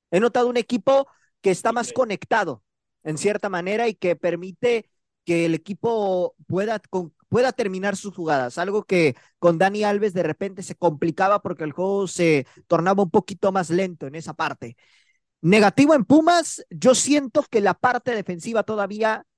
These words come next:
Speaker 1: cuesta bastante. Hay que ver cómo se manejan de, de visitante, porque de local los partidos los han sacado a flote, pero contra Bravos por momentos se vieron superados.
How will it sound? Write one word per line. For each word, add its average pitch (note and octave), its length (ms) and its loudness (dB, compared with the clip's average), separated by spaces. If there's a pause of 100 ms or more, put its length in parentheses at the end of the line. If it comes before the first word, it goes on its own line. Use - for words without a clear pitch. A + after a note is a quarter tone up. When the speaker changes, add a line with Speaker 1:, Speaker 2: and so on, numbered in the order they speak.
(140)
Speaker 1:
cuesta G#3+ 380 6
bastante. F3 600 -2 (580)
Hay A#3 200 6
que A#3+ 180 2
ver B3+ 440 4 (100)
cómo B3+ 240 4
se A3+ 140 -2
manejan G#3 420 -4
de, F3 300 -2
de D#3 160 -2
visitante, D#3+ 680 -2 (280)
porque F#3+ 260 0
de F#3+ 80 2
local C#4 580 0
los E3 220 -2
partidos A#3+ 420 -4
los F#3 180 0
han B3 100 -10
sacado A#3 260 -6
a F3 60 -2
flote, A3+ 400 -2 (260)
pero G3 220 0
contra F3 340 -2
Bravos A#3 640 -6 (140)
por F3+ 240 2
momentos F#3 400 -4
se A3 80 -2
vieron B3 180 -2
superados. F#3+ 840 -4